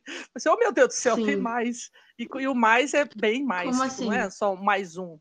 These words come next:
Speaker 1: é mais
Speaker 2: Muito
Speaker 1: trocentos
Speaker 2: mais, é tipo
Speaker 1: tijolas. Mas é isso aí. É isso
Speaker 2: Isso.
Speaker 1: aí. É, a Rochelle tá falando aqui que no, no, na Aurora do Sul, Crepúsculo da Aurora tem os Vikings, Vikings, Vikings.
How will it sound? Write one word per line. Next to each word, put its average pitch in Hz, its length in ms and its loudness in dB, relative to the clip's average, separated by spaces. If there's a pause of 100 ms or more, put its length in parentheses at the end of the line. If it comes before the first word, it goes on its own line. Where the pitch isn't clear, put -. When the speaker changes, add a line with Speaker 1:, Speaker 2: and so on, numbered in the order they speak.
(120)
Speaker 1:
é 185 60 -10
mais 190 240 0
Speaker 2:
Muito 226 120 6
Speaker 1:
trocentos 247 440 8
Speaker 2:
mais, 175 380 6
é 185 100 0
tipo 226 380 4
Speaker 1:
tijolas. 185 760 -4 (1700)
Mas 170 440 4
é 165 80 -8
isso 277 200 -10
aí. 220 220 -6 (600)
É 240 140 4
isso - 140 -4
Speaker 2:
Isso. - 80 -6
Speaker 1:
aí. 185 200 -6 (640)
É, 220 280 2
a 190 380 2
Rochelle 196 320 -6
tá 208 80 -6
falando 226 240 -4
aqui 214 160 -16
que - 140 -12
no, 180 380 -10
no, 175 560 -10
na 180 80 -6
Aurora 180 320 0
do 185 100 -14
Sul, 190 240 -10
Crepúsculo - 460 -10
da 190 80 -2
Aurora 190 240 0
tem 226 140 -4
os 226 140 -8
Vikings, 175 760 -8
Vikings, 165 480 -20
Vikings. - 600 -16